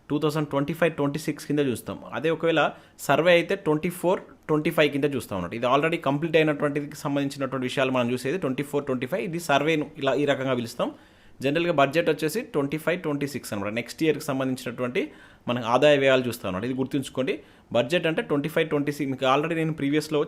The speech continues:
చాలా వీడియోలో దీని గురించి చెప్పాను. ట్వంటీ ఫైవ్ ట్వంటీ సిక్స్ అని వస్తుంది బడ్జెట్ అంటే. ఆర్థిక సర్వే అంటే ట్వంటీ ఫోర్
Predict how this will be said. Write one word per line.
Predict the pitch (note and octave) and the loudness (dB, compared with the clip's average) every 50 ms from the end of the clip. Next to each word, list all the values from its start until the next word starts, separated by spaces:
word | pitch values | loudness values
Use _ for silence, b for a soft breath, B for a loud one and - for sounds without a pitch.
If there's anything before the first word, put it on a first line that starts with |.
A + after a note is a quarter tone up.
| - C3 | 0 0
చాలా | A#2+ B2+ C#3+ C#3+ | 2 4 4 2
వీడియోలో | C#3+ C#3 C#3 C#3+ C#3 C#3+ E3+ | 2 2 0 0 0 0 -2
దీని | E3+ C#3 B2+ | -2 -2 -4
గురించి | B2+ B2 C3 C#3 - | -2 -2 -2 -2 -4
చెప్పాను. | B2+ - - A#2 B2+ F#3 C4 B B B B - | -2 0 0 0 0 0 -4 B B B B -8
ట్వంటీ | - C3+ C#3+ D#3+ | -6 -4 -4 -2
ఫైవ్ | D#3+ F3+ F3 E3+ | 0 2 2 2
ట్వంటీ | - D3 C#3+ C#3 | 2 -2 -2 -2
సిక్స్ | - C#3+ C3+ - C#3+ | -6 -8 -6 -4 -4
అని | C3 | -4
వస్తుంది | B2 - - C3 B2+ | -4 -6 -6 -2 0
బడ్జెట్ | A#2+ A2 A2+ B2+ B2+ - | 0 0 0 -2 -4 -4
అంటే. | A#2+ A#2 A#2+ G3+ - - - - | -4 -4 -4 -4 -4 -4 -4 0
ఆర్థిక | A#2 C3+ C#3+ - - E3+ - F3 | 2 2 2 0 -4 -4 -4 -4
సర్వే | E3+ - D#3+ D3 D3 D3+ D3+ | -2 0 0 0 2 2 0
అంటే | D3 D3 D3 G#3+ C4 D#4 B B B B B B _ | 0 0 -2 -4 -4 -4 B B B B B B _
ట్వంటీ | - C3+ C#3+ C#3+ E3+ | -4 -4 -2 -2 -4
ఫోర్ | - - E3+ F3 | -4 -2 -4 -4